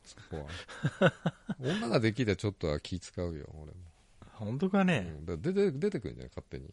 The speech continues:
Speaker 2: ああ、予測変換で。
Speaker 1: そう、予測変換でさ。
Speaker 2: 星とか。
Speaker 1: ちょっとチャラそうなの出てくるんじゃない？<laughs> ただ、女がい-、男としかラインしてないから、そう、簡素なものになってしまうんだよ。
Speaker 2: あの、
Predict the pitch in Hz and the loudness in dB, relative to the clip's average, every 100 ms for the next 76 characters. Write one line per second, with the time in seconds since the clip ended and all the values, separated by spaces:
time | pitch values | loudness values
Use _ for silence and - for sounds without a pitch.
0 | - - - 120 101 101 110 113 151 135 | -20 -16 0 2 2 2 2 4 2 4
1 | 143 135 104 87 90 120 98 87 85 - | 4 4 0 -2 -6 -4 0 0 2 6
2 | - - 104 - 87 69 71 73 73 - | 6 6 2 0 -2 -2 -8 -12 -14 -16
3 | _ - 143 - - 135 - 104 - 117 | _ 2 4 4 0 0 0 -4 -4 0
4 | 117 113 123 98 76 127 147 92 73 71 | 0 2 0 2 4 4 4 2 0 -4
5 | 76 - 120 - 185 - - - 202 269 | -8 -10 -2 6 6 6 0 2 4 6
6 | 302 240 156 123 117 175 320 294 240 - | 6 6 6 4 4 4 4 6 6 4
7 | - - 139 - 98 98 110 139 151 - | 0 4 4 4 4 6 8 6 4 2
8 | 180 175 113 87 82 - 92 - 120 120 | 2 2 2 2 0 -2 -6 -4 -2 -2
9 | - 80 71 73 78 69 69 - - - | -2 -4 -4 -6 -6 -8 -12 -14 -16 -16
10 | 95 87 _ _ - - - 131 | -16 -20 _ _ -20 -20 -8 -4